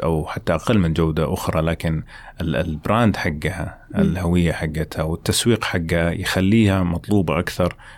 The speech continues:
Speaker 1: عند
Speaker 2: مم.
Speaker 1: الناس من الأشياء اللي أكثر جودة وممكن تكون حتى أرخص يعني. ففعلًا أتفق معك في نقطة إنه التسويق، آه، زي ما يقولوا هم المكارين حقون ال-، <laughs> إدارة الأعمال، ما شاء الله عليهم.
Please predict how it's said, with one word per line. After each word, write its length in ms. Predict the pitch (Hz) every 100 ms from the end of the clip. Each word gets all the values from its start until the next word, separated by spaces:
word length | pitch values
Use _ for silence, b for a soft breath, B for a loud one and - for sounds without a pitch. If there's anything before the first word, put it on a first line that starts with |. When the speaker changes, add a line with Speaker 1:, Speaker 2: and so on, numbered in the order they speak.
| B
Speaker 1:
عند 180 | 98 80
Speaker 2:
مم. 60 | 85
Speaker 1:
الناس 300 | 90 95 -
من 140 | 80
الأشياء 400 | 78 82 - 87
اللي 180 | 80 71
أكثر 260 | - -
جودة 280 | 104 95 113
وممكن 280 | 120 127 123
تكون 220 | - 95
حتى 240 | 87 87 -
أرخص 400 | - - - -
يعني. 220 | 52 - B B
ففعلًا 560 | - 87 92 82 78 69
أتفق 360 | 80 - 85 82
معك 220 | 85 80
في 120 | -
نقطة 420 | 82 - 82 -
إنه 240 | 78 78 80 B B B
التسويق، 520 | - - 92 101 92 - -
آه، 420 | 85 82 80 78 - -
زي 260 | - 92 95
ما 140 | 92
يقولوا 340 | 90 85 90 85
هم 140 | 92
المكارين 600 | 87 90 - 92 87 80
حقون 420 | - 82 87 85
ال-، 360 | 80 76 78 85 - -
<laughs> 280 | - - 87
إدارة 300 | 85 78 82
الأعمال، 300 | 78 76 78
ما 140 | 76 78
شاء 100 | 85
الله 100 | -
عليهم. 260 | 80 82